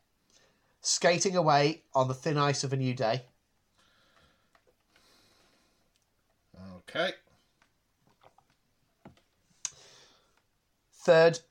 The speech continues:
Speaker 1: King Crimson, Starless.
Speaker 2: Are you sure these are real?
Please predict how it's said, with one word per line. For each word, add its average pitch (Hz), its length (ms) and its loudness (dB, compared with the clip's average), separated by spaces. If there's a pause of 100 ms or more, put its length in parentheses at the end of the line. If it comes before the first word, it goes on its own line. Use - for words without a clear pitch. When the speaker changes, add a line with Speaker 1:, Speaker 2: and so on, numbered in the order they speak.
(440)
Speaker 1:
King 185 220 0
Crimson, 120 600 -2
Starless. 120 840 0 (2000)
Speaker 2:
Are 143 60 -16
you 196 80 -10
sure 226 220 -2
these 123 240 -8
are 120 60 -12
real? 127 360 -10